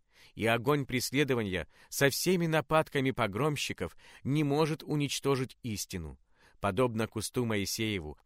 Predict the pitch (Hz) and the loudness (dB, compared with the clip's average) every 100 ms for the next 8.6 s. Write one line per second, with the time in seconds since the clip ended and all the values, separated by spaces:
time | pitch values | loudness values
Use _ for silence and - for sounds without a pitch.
0 | _ - 113 139 139 123 - 110 160 143 | _ -6 0 2 2 0 -2 0 0 -4
1 | - - 165 139 113 113 107 90 76 - | -10 -4 0 0 0 -2 0 -2 -6 -12
2 | - _ - - 143 - 143 - 156 143 | -20 _ -20 -4 -2 0 -2 -2 -2 -2
3 | - - - - 98 165 147 127 - 156 | -4 -10 -20 -10 2 2 2 -2 2 4
4 | 139 120 107 113 160 123 - - - 90 | 4 2 2 2 0 -2 -8 -20 -12 -2
5 | 123 147 202 180 - 82 127 156 110 107 | 0 2 2 2 -2 0 4 4 2 0
6 | 92 101 185 156 - - 113 - 110 98 | 0 2 2 2 -2 -2 -4 -4 -4 -4
7 | 131 196 151 139 120 _ - - - 113 | -2 -2 0 -2 -6 _ -6 -6 -4 -6
8 | 101 87 87 78 67 | -4 -6 -6 -6 -10